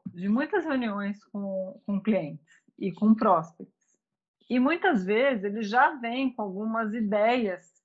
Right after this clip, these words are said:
que outra empresa deu pra eles e, e, e muitas vezes elas prometem muitas coisas na, na, na área, acho que não só digital, que elas vão fazer isso, vai dar esse resultado e assim por diante.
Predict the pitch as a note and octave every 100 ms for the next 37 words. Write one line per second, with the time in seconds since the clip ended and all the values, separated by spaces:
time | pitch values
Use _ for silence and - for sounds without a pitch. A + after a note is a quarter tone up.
0 | - A4 G#4 G#4+ F#4 C#4 G#3+ A3 A3 F3+
1 | F#3 - G3 F#3+ F#3 F#3+ F#3+ F#3+ F#3 A3+
2 | A3+ F#3 F#3 A3 - A3+ - A3 B3+ C#4
3 | C4 A3+ C4 C4 C4 C4 - B3 G#3+ A3+
4 | B3 - F3 E3+ - _ - - _ _
5 | A3 A#3 D#4 G#4 D#4+ - - F3+ E3 F3
6 | E3+ - F#3+ F#3 - F#3 F3+ F#3 - F#3+
7 | F#3+ F#3+ F3+ F3 - A4 G#4+ - A#3 G3+
8 | F#3+ F#3+ - E3 - - - A#3 _ _
9 | G4+ A4+ C4 B3 C4 C#4 F#3+ E3 F#3+ G#3+
10 | E3 F3+ F3 F#3+ F#3+ G#3 G#3+ - F#3+ G#3
11 | G3 G3 G3 A3+ G#3+ A#3 A#3+ G#3+ -